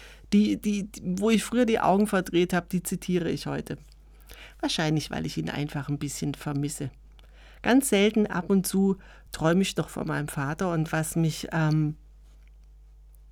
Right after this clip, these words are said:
beruhigt, ist, dass es ihm immer gut geht. Also in meinen Träumen geht's ihm immer super. Es ging ihm eigentlich auch so immer super. Mein Vater war ein sehr freundlicher Mensch, auch ein fröhlicher Mensch.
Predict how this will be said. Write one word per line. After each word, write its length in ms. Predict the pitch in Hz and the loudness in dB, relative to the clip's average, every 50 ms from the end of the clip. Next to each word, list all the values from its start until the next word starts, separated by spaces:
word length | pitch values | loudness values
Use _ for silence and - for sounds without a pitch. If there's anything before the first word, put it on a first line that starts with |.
| - - - | -20 -12 -8
beruhigt, 680 | - 156 151 180 175 151 151 170 202 254 311 320 - - | -4 2 4 4 4 4 4 2 4 4 4 2 0 -4
ist, 240 | - 220 - - | -4 -4 -2 -2
dass 140 | - 185 170 | -2 -2 -2
es 100 | 165 175 | 0 0
ihm 100 | 185 185 | 0 0
immer 260 | - - 185 202 208 | 2 2 2 2 2
gut 300 | 190 - 170 175 175 - | 0 2 0 0 0 -2
geht. 280 | - - 143 139 - - | -4 -6 -6 -6 -6 -4
Also 180 | - 160 170 180 | -4 -2 0 2
in 60 | 175 | 2
meinen 240 | 175 170 170 170 165 | 2 2 2 0 -2
Träumen 460 | - - 165 160 170 196 208 202 180 | -2 -2 0 0 2 2 2 2 2
geht's 260 | 185 175 180 175 - | 2 0 0 -2 -2
ihm 160 | - 208 160 | -4 -4 -4
immer 260 | - - 180 180 180 | -2 0 0 0 0
super. 400 | 165 151 156 160 - 151 147 156 - - - - - - - - - | 0 -2 -4 -6 -6 -6 -6 -6 -10 -12 -20 -20 -20 -20 -20 -10 -6
Es 140 | 196 - - | -4 -4 2
ging 180 | - 220 247 | 6 8 10
ihm 180 | 247 220 190 - | 10 8 8 4
eigentlich 480 | - 151 147 170 208 202 - - - - | 2 0 2 4 4 4 2 0 -4 -4
auch 160 | 151 151 139 | -4 -4 -2
so 200 | - 165 180 202 | 0 0 0 2
immer 280 | - - 139 139 143 139 | 2 0 -2 -2 -2 -4
super. 320 | - 151 156 - - 143 | -6 -8 -8 -6 -6 -4
Mein 220 | 143 143 160 151 | -4 -4 -4 -6
Vater 400 | 143 - 151 - 160 - 170 156 | -6 -6 -6 -6 -4 -4 -4 -2
war 200 | 151 151 151 151 - | -2 -2 -2 -2 -2
ein 160 | 151 156 151 | -2 -2 -2
sehr 480 | - - 156 151 156 156 156 151 156 - - - - - - - - - - - | 0 0 0 2 2 2 0 0 -2 -6 -10 -20 -20 -20 -20 -20 -20 -20 -20 -18
freundlicher 680 | - - - - 185 202 254 285 - 302 247 - 214 190 | -14 -10 -2 2 4 6 6 6 4 4 2 4 4 4
Mensch, 500 | 185 175 170 170 175 180 - - - - - - - - - - - | 4 4 4 4 2 2 0 -2 -10 -14 -18 -20 -20 -20 -20 -20 -6
auch 260 | - 170 160 156 - | -2 0 0 2 2
ein 140 | 170 165 160 | 0 0 0
fröhlicher 580 | - - - 202 214 233 220 220 208 - 190 | -2 -2 2 2 4 6 4 4 2 2 2
Mensch. 480 | 180 175 170 165 170 170 170 - - - | 2 4 2 2 2 0 0 -2 -6 -12